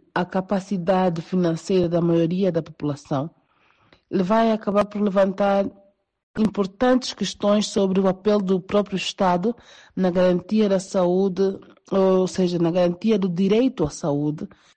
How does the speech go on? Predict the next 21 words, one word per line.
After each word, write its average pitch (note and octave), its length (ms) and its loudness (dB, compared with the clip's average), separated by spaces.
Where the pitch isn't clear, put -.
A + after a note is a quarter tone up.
na F#3 140 0
garantia F3+ 800 2
da F3 560 2
justiça F#3+ 480 -2
social F3+ 800 -4
e C4+ 240 4
da G3 380 -2
efetividade F#3 920 0
das F3 160 -6
políticas F#3 560 -6
públicas. D#3 640 -8
O A3 240 0
perfil A#3+ 560 -2
epidemiológico F#3 1160 0
angolano E3+ 720 2
é F#3+ 80 -2
marcado F3+ 640 -2
pela F3 420 -2
alta F#3+ 460 -2
prevalência E3 760 -2
de D3+ 480 -2